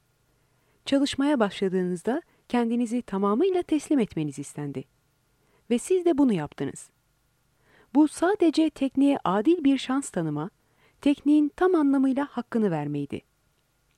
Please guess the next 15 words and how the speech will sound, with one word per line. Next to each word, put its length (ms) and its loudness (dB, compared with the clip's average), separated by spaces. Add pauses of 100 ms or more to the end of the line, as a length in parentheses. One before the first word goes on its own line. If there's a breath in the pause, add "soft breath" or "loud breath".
(280)
Bu 140 4
teslimiyet 600 -2 (240)
sadece 600 0 (120)
on 200 4
gün 120 0
içindi. 440 -8 (800 soft breath)
Şimdi 380 4 (100)
hepiniz 500 2 (120)
özgür, 540 4
bağımsızsınız. 840 -2 (680)
Dhamma 280 0
sizi 360 -2 (140)
her 260 0
zaman 420 0 (100)
özgür, 480 2